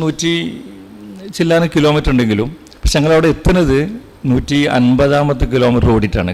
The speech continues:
കാരണം ഇവിടുന്ന് ബത്തേരി പോയി, ബത്തേരിയിൽ നിന്ന് ഒരു വീട് കയറി, അതിന് ശേഷം തമിഴ്നാട്ടിലെ വേറെ ചില ഭാഗങ്ങൾ, നേരത്തെ പറഞ്ഞ ആ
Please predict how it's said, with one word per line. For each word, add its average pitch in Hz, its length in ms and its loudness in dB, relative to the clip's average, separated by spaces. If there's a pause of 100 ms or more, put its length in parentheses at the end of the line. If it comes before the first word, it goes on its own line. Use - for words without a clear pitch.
കാരണം 107 280 2
ഇവിടുന്ന് 120 280 -2
ബത്തേരി 135 360 0
പോയി, 117 160 0 (1120)
ബത്തേരിയിൽ 175 500 2
നിന്ന് 190 200 2 (800)
ഒരു 160 160 2 (440)
വീട് 160 180 2 (100)
കയറി, 151 240 2 (100)
അതിന് 135 260 2
ശേഷം 143 300 0 (140)
തമിഴ്നാട്ടിലെ 135 540 0
വേറെ 127 260 2
ചില 127 100 0 (100)
ഭാഗങ്ങൾ, 120 320 2 (220)
നേരത്തെ 120 260 -2
പറഞ്ഞ 123 260 0
ആ - 20 -4